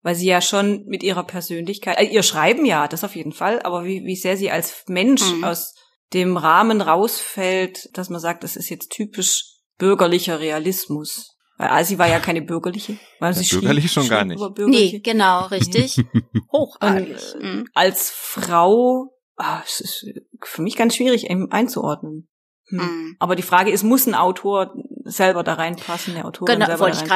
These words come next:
Speaker 1: reinpassen?
Speaker 2: sagen, ne? Also
Speaker 1: Muss ja nicht.
Speaker 2: geht ja
Speaker 3: Werk
Speaker 2: dann doch
Speaker 3: und
Speaker 2: eher
Speaker 3: Autor.
Speaker 2: um ihr Werk, ne?
Speaker 1: Das
Speaker 2: Mhm.
Speaker 1: zeichnet sie ja dann auch schon wieder aus, dass sie eben da ausbricht.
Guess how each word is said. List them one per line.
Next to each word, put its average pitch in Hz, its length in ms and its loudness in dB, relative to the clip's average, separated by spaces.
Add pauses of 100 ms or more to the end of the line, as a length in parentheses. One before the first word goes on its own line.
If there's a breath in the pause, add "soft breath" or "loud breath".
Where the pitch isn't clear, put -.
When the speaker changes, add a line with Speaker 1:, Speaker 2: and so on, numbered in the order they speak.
(100)
Speaker 1:
reinpassen? 190 100 -6
Speaker 2:
sagen, 196 360 0
ne? 208 280 -6
Also 190 160 -4
Speaker 1:
Muss 180 120 -4
ja 160 60 -4
nicht. 151 400 -10
Speaker 2:
geht 226 200 -6
ja 208 80 -2
Speaker 3:
Werk 175 140 2
Speaker 2:
dann 202 120 0
doch - 80 -4
Speaker 3:
und 170 60 -2
Speaker 2:
eher 90 80 6
Speaker 3:
Autor. 202 240 0 (100)
Speaker 2:
um 190 80 -14 (180)
ihr - 60 -8
Werk, 180 420 -2
ne? 196 220 -10 (160)
Speaker 1:
Das - 300 -6 (140)
Speaker 2:
Mhm. 202 440 -2
Speaker 1:
zeichnet 185 400 2
sie 190 80 0
ja 175 120 4
dann 175 120 0
auch 190 100 4
schon 180 140 0
wieder 180 160 2
aus, - 180 0
dass 170 140 -4
sie 170 100 0
eben 175 180 0
da 151 120 0
ausbricht. - 760 -6